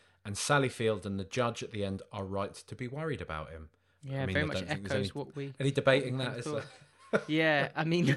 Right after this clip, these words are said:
Speaker 2: <laughs> the more that I've listened back to our, our discussion about the judge's sentencing, it kind of, like,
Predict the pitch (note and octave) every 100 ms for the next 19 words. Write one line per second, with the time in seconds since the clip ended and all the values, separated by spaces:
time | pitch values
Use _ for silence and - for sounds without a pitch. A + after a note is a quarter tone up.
0 | - G#3 D#3 - - - F3+ G3+ C4+ B3+
1 | - F#3 F3 F#3+ - E3 D3 D#3 - -
2 | D3 C3 C3 - - C#3+ D3 C3+ D#3 -
3 | C#3 B2+ A#2+ C#3 C3 C#3 C3 C3 - D3
4 | C#3 C3+ - B2+ B2 A#2 C3 D3+ D#3+ E3
5 | C#3+ C3 -